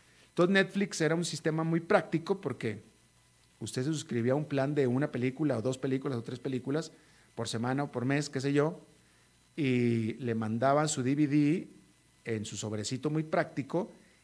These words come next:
mismo sobre que se reutilizaba para que usted lo pusiera en el correo de vuelta para que después le enviaran otro, otro D V D. Un servicio muy práctico, realmente muy práctico,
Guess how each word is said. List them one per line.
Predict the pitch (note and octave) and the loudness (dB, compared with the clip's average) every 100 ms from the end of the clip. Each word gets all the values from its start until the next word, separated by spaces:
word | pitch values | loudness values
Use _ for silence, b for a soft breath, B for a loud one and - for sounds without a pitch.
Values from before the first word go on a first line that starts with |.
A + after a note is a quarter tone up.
| B B _ - | B B _ 0
mismo | D3+ F#3 F3+ F#3+ D#3+ | 6 6 6 2 0
sobre | G3+ F3+ E3 F#3+ | 4 4 4 2
que | F#3+ | 0
se | C#3+ C3 | 0 0
reutilizaba | A#2+ A#2+ A#2+ A#2 A#2 C3+ E3 | 0 -2 0 -2 0 2 2
para | E3+ B2+ | 0 -4
que | - | -6
usted | A2 - C3 | -6 0 0
lo | D#3 D3+ | 0 -4
pusiera | C#3+ A2+ C3 C3+ D3+ D3+ - | -4 -4 0 2 2 0 -4
en | A#2+ | -4
el | A2+ A2 | -4 -6
correo | A2+ A2+ C3+ | -4 2 4
de | D3+ | 4
vuelta | C3 D3 C#3 C#3 E3+ F3 | 4 4 4 2 -2 0
para | A#2 G#2+ | -6 -4
que | A2+ | -6
después | G#2 - B2+ | -6 0 2
le | D3 | 2
enviaran | A#2+ B2 C#3 D3 C#3+ C#3 | 2 4 6 4 0 -4
otro, | C3+ A#2 C3 A2+ - B B B | -6 -4 -4 -6 -6 B B B
otro | A#2+ C3 | -6 -4
D | B2 | -2
V | C3 | -2
D. | A2+ A#2 | -2 -2
Un | C#3 | -2
servicio | A#3 A#3 A#3+ | -2 2 2
muy | A#3 | 2
práctico, | A#3 F#3+ F#3+ D#3+ - | 2 -2 -2 -8 -6
realmente | - C#3+ F3+ F3+ F#3 F#3 D#3+ | 0 2 4 2 -2 -4 -4
muy | C#3 E3 | -2 -4
práctico, | E3 C3 - A2+ - | -4 -8 -8 -14 -12